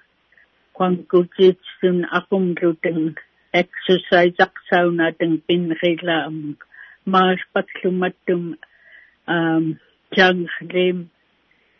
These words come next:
Тотн тойнуттаан итсухтуи, аам, аяагастиганаталлуппилмта артақаллуккииккут. Такваам итсухтуи уна уммиоқ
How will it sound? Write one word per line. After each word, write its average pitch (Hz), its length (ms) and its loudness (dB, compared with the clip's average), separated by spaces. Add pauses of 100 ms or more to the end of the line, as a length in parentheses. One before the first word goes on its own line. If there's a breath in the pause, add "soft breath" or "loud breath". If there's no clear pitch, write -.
Тотн 190 540 0
тойнуттаан 190 1200 -2
итсухтуи, 180 920 -2 (160)
аам, 170 560 -6 (500)
аяагастиганаталлуппилмта 185 2500 -2
артақаллуккииккут. - 1700 -6 (1040 soft breath)
Такваам 170 1000 -2 (340 soft breath)
итсухтуи 185 760 4
уна 190 400 2
уммиоқ 175 720 0